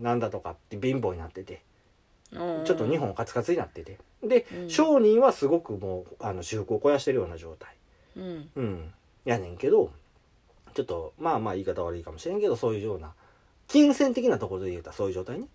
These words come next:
Speaker 2: うん。
Speaker 1: うん。やねんけど、この中期っていうのは、まあ結構、みんなお金あるような、お米もあるような時期やってん。
Speaker 2: ほうほう。
Speaker 1: うん。
Speaker 2: まあまあ、
Speaker 1: 割と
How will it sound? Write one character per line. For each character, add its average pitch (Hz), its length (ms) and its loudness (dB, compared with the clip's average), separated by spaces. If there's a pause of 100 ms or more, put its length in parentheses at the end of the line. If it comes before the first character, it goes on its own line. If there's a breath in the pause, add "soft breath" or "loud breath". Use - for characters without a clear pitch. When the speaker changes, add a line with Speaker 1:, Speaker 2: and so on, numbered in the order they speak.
(240)
Speaker 2:
う - 40 -16
ん。 156 220 -14
Speaker 1:
う 131 40 -6
ん。 90 280 -6 (380)
や 175 120 4
ね 208 120 6
ん 208 60 6
け 254 80 4
ど、 214 80 8
こ 175 100 8
の 156 120 6
中 349 340 8
期 - 140 -12
っ - 20 -12 (180)
て 107 60 -2
い 104 140 -2
う 92 40 -6
の 98 100 -4
は、 135 220 6 (300 loud breath)
ま 269 140 6
あ - 20 0
結 247 260 6 (220)
構、 233 400 10 (1200)
み 180 140 8
ん 208 60 10
な 120 100 8
お - 60 2
金 208 360 4 (140)
あ 113 140 0
る 123 100 4
よ 180 160 10
う 101 60 0
な、 87 240 -10 (240)
お 160 80 2
米 254 220 6
も 110 220 0 (140)
あ 151 100 2
る 156 80 6
よ 208 120 8
う 123 60 2
な 87 260 -10 (160)
時 180 160 -4
期 - 80 -6
や - 60 -4
っ - 40 -18
て - 120 -20
ん。 - 20 -20 (720)
Speaker 2:
ほ 247 320 4
う 170 40 0
ほ 185 120 -6
う。 - 20 2
Speaker 1:
う 180 40 2 (220)
ん。 101 180 -6 (220)
Speaker 2:
ま 208 60 -2
あ - 20 2
ま 190 60 6
あ、 - 40 8
Speaker 1:
割 233 100 2
と 180 280 8